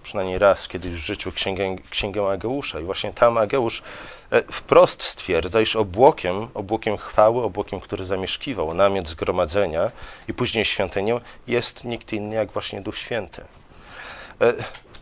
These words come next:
tam w tym fragmencie, to jest drugi rozdział, piąty werset Księgi Ageusza, znajdujemy wprost to stwierdzenie,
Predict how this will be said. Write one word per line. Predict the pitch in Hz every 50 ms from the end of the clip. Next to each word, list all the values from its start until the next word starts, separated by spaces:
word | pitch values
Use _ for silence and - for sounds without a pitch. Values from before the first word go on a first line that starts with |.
| - - - - - - - - - - -
tam | - 139 147 160 147
w | - -
tym | - 101
fragmencie, | 92 - 101 95 90 98 98 82 76 - - 95
to | 90 -
jest | 90 85 85
drugi | 82 - 95 92 101
rozdział, | 95 104 98 87 95 90
piąty | - - 95 82 90
werset | 90 113 135 - - - 95 - 90 - 85
Księgi | - - - 87 82 85
Ageusza, | 82 80 76 78 80 76 76 - - 107 113 120 - - - - - 82 87 98 107
znajdujemy | 104 117 113 107 104 117 104 95 87
wprost | - - - - 143 160 - - -
to | -
stwierdzenie, | - - - - 98 85 87 85 85 78 69 73 92 107